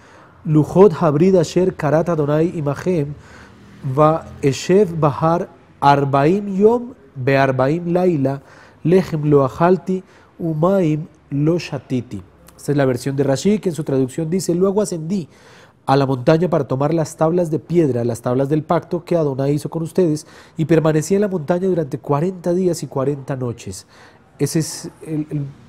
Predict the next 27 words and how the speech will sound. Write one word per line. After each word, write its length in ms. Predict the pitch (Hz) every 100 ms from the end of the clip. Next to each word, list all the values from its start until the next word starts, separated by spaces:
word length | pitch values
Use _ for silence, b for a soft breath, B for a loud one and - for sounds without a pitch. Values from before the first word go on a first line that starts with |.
| -
punto 300 | 165 147 180
fundamental. 760 | - 143 135 123 107 135 117 - - - - -
"Arbaim 540 | 131 135 131 135 170 170
yom 400 | 156 185 202 190 b b b _ _ _ -
be'arbaim 720 | 123 135 131 131 127 135 151
laila". 480 | 147 147 127 107 104 _ _ _ b b b b _ _ -
Pan 260 | 165 175
no 140 | 165 156
comí, 420 | 143 131 180 190 _ _ _
agua 380 | 135 139 135 139
no 160 | 131
bebí. 340 | 127 123 117 101 _ _ _ _ _ _ _ _ _ _ _ _ _
¿Por 140 | 147 127
qué 80 |
Moshe 240 | 165 175 185
enfatiza 400 | 156 165 175 143
este 160 | -
tiempo? 260 | 120 117 104
¿Qué 80 | 123
podemos 340 | 147 180 185 180
aprender 400 | 156 139 151 175
de 80 |
este 160 | 160 135
tiempo? 340 | 113 104 90 87 B B B B B _
Y 140 | 147 135
es 420 | 139 135 - - -
la, 640 | 156 151 151 147 127 117